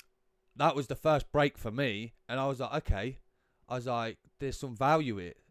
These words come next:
to be had for other people." Do you know what I mean? Like, me just talking and, and sharing what works for me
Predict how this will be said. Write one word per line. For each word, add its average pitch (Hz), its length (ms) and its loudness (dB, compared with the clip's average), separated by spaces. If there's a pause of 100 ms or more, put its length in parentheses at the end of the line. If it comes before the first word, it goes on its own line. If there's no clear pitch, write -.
(180)
to - 160 -6
be 113 120 -4
had 110 400 -2 (540)
for 107 380 -2
other 110 200 -4
people." 127 520 -4
Do - 80 -10
you - 20 -2
know 113 60 -2
what 113 40 -2
I 123 40 -4
mean? 120 140 -2
Like, 107 180 -4
me 135 160 0
just 127 200 -6
talking 131 560 0 (360)
and, 113 180 -4
and 113 160 -6
sharing 120 380 2
what 120 160 0
works 120 240 2
for 113 60 -10
me 123 440 0